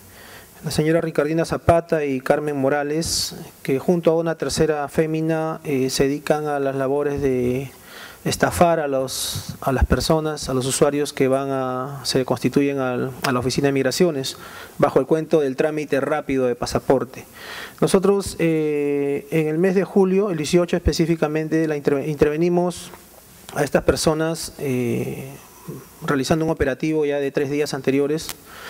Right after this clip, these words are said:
a mérito de una denuncia de un ciudadano, ¿no? Que, eh, le requiere una cantidad determinada de dinero.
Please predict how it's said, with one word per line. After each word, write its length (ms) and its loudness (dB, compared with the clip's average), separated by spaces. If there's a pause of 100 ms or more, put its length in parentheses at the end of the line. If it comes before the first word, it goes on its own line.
(260)
a 120 4
mérito 320 2
de 60 4
una 100 4
denuncia 420 2
de 60 0
un 60 -4
ciudadano, 520 2
¿no? 260 0
Que, 760 -2 (280)
eh, 720 -2
le 300 0
requiere 380 2
una 180 -2
cantidad 320 0
determinada 460 -2
de 100 0
dinero. 460 0